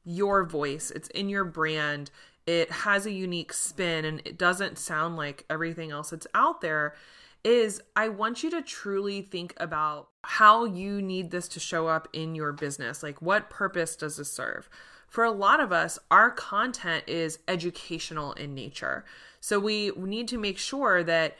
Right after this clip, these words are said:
we're not deviating too far from that purpose. Like, if the purpose of your content is to educate your potential clients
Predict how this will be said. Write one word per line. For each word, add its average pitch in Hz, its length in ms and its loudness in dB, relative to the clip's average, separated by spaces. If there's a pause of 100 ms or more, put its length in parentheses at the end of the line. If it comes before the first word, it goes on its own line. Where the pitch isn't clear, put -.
(220)
we're 202 280 4
not 190 460 4
deviating 180 720 0
too 170 260 -6
far 165 540 6
from 190 500 4
that 156 260 4
purpose. - 560 -2
Like, 147 160 -4
if 165 120 -10
the 170 80 -2
purpose 214 380 -2
of 202 100 -2
your 196 100 0
content 170 580 -4
is 151 280 -6
to - 180 -6 (100)
educate 180 480 -2
your 160 140 -4
potential 165 400 -10
clients 208 560 -4